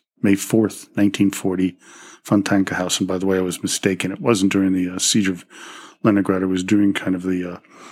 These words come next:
when she was put under basic house arrest and siege in her own, uh, home.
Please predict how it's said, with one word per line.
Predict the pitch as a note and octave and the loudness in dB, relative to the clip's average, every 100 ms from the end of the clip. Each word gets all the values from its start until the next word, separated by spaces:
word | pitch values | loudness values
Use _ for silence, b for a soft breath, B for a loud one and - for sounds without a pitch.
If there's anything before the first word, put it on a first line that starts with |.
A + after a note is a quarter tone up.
| B B B - - _ | B B B -14 -14 _
when | A#2 | 2
she | G2 G#2+ | 2 2
was | G2+ - | 2 0
put | _ - A2+ | _ 0 2
under | G#2+ G2 | 4 0
basic | F2 - G#2 - F2+ | -2 0 2 0 -2
house | - G#2 - | 0 0 0
arrest | G2+ F#2 F2+ - | -2 -2 -4 -6
and | - | -4
siege | E2+ - G#2+ F#2+ | -4 -2 0 0
in | F#2+ | -2
her | F#2 G2 | -2 -2
own, | G2 F#2 F2+ B B B B B - | -2 -2 -8 B B B B B -12
uh, | G2 F2 | -10 -10
home. | - G#2 F#2+ F2+ | -2 2 2 -2